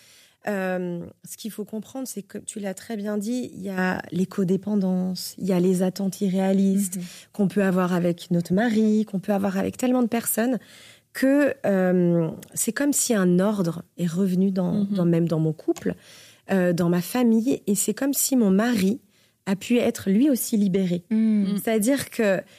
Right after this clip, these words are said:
Speaker 1: c'est comme si, ben, dans, dans cette adoption, j'ai libéré finalement mon père également,
Speaker 3: Mhm.
Speaker 1: et, euh, ça a libéré mon mari,
Speaker 3: Mhm.
Speaker 1: tu vois.
Speaker 3: Mhm.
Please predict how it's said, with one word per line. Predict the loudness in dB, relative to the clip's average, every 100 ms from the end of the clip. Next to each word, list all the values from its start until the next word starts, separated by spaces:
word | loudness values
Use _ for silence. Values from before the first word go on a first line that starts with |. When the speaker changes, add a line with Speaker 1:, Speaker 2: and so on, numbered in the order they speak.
| _ _
Speaker 1:
c'est | -4 -2
comme | 0 0
si, | 2 2 4 4 0 -6
ben, | -4 0 -2 -2
dans, | -2 0 2 2 2 2 0 -4 -8 -16 -14
dans | -4 -2
cette | 0 -2 0
adoption, | 0 0 0 -2 -2 -4 -6 _ _ -14 -14 _ _ _ _
j'ai | -2 2
libéré | 4 4 4 2 4 2
finalement | 0 0 2 2 2
mon | 2
père | 0 -2 -4 -6 -12 _ _
également, | -4 -2 0 -2 -6 _ _ _
Speaker 3:
Mhm. | -6 -4 -4 0
Speaker 1:
et, | 2 2 0 0
euh, | 0 2 2 0 -4 -8
ça | -4 -2
a | 0
libéré | 2 0 2 2
mon | 2
mari, | 2 0 -4 -8 _ _ _ -10
Speaker 3:
Mhm. | -6
Speaker 1:
tu | -4 -4
vois. | -4
Speaker 3:
Mhm. | -4